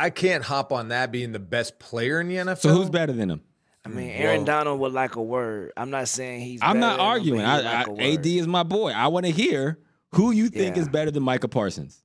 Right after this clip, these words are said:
Speaker 3: Trent Williams would like a word. Uh,
Speaker 2: That might be cap. Trent Williams is very good,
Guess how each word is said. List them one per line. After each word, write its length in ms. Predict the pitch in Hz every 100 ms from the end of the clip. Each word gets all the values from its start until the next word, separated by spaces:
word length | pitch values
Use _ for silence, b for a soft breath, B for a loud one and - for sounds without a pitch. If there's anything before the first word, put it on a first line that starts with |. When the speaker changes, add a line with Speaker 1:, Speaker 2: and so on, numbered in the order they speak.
| _
Speaker 3:
Trent 340 | - - 139 98
Williams 440 | 135 139 135 117
would 120 | 117
like 220 | 117 120 104
a 60 |
word. 600 | 107 120 120 113 104 90 _ _
Uh, 540 | 113 110 107 107 104 104 -
Speaker 2:
That 200 | 147 151
might 180 | 143 135
be 100 | 123
cap. 320 | 120 92 - _ _ _
Trent 200 | - 180
Williams 260 | 190 180 156
is 100 | 135
very 260 | 127 123 113
good, 360 | 107 98 78